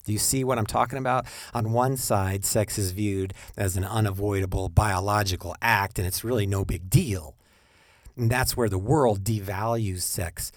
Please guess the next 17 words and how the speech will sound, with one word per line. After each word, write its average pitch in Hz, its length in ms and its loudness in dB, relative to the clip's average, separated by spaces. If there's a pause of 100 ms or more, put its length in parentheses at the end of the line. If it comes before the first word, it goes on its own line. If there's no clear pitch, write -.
(140)
commoditizes 95 1080 0
it, 87 140 -4 (100)
and 104 160 -4
manipulates 98 1000 -6
economic 101 540 -8
behavior 143 540 -2
by - 280 -10
it. - 120 -20 (840)
But 127 120 -6
the 156 140 -2
other 247 220 4
ditch 120 440 0
on 131 100 -4
the 131 80 -2
other 202 180 0
side 95 440 0
says 104 220 0